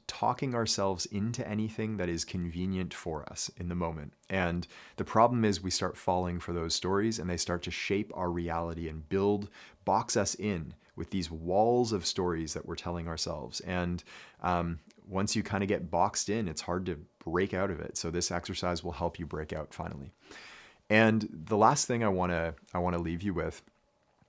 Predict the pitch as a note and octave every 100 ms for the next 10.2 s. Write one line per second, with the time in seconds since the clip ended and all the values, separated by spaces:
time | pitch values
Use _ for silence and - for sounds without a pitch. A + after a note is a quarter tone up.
0 | - G2 F#2 A#2 - D3+ F2+ E2 G#2+ G#2
1 | E2+ - A2 G#2+ G#2 - - G2+ G#2 -
2 | - _ _ _ - F2+ G#2 C#3 - A2
3 | G#2+ F2+ F#2+ D#2+ C#2 - F2+ F2 F2+ -
4 | E2 D#2 D2+ - G2 F#2 - G#2 G#2 G#2
5 | - E2 D#2+ - - F#2 F#2 F2+ F2+ -
6 | - - _ A#2 B2+ B2 G2 D#2 D#2 D#2
7 | F2 - G2 F#2+ F#2 F#2 F2+ - E2 D#2
8 | D#2 E2 E2 E2+ F#2 G2 F2 D#2+ D#2+ -
9 | - - - _ - C3 C#3 F#2+ A#2 -
10 | -